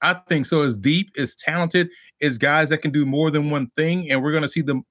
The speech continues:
you know, more of that type come out as we get, you know,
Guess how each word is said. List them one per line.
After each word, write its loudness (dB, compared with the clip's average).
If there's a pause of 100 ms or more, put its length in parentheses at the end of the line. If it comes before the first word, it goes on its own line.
you 0
know, 4
more 2
of 0
that 0
type 0 (300)
come 0
out 2 (100)
as 2
we -4
get, 0
you -2
know, 0